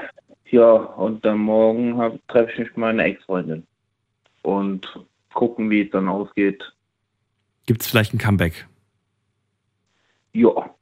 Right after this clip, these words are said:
Speaker 2: Ja, okay. Ja, so,
Speaker 1: Mal
Speaker 2: so sieht
Speaker 1: gucken,
Speaker 2: dein
Speaker 1: wie
Speaker 2: Leben aus. Aber wie sehen denn, wie sieht denn der Plan für dein Leben aus? Das würde mich mal interessieren.
Speaker 1: Ja, mein Berufsleben, also ich hab einen schönen Job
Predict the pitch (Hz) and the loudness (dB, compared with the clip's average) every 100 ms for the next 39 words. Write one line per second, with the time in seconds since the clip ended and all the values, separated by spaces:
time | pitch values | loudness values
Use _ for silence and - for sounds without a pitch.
0 | - 98 82 - _ _ _ - 87 - | -2 2 2 -2 _ _ _ -10 -10 -10
1 | 98 - - - - - 208 135 80 - | -14 -14 -16 -16 -16 0 2 2 0 -10
2 | - 107 - 165 139 175 202 196 165 170 | -8 2 6 6 6 6 6 6 6 8
3 | 208 165 - 92 87 147 120 120 143 127 | 6 6 2 0 0 2 4 6 6 6
4 | 151 151 127 104 120 147 127 117 101 - | 6 6 4 4 2 2 4 4 4 4
5 | 123 113 110 - 92 85 78 82 78 64 | 4 4 2 0 0 0 -2 -2 -4 -6
6 | 76 - 110 - 90 82 80 76 73 - | -8 -4 -4 -2 -6 -6 -6 -8 -8 -10
7 | - - - - _ _ _ _ _ _ | -12 -12 -16 -18 _ _ _ _ _ _
8 | _ _ _ _ - 117 113 107 104 - | _ _ _ _ 4 8 8 6 2 -6
9 | - 87 104 113 113 110 113 110 107 107 | -12 -8 -4 -2 0 0 0 -2 -2 2
10 | 127 131 147 165 156 143 135 131 139 139 | 2 2 2 4 4 4 6 4 6 2
11 | 139 127 120 - 135 113 127 170 190 | 2 0 -2 0 0 2 4 4 2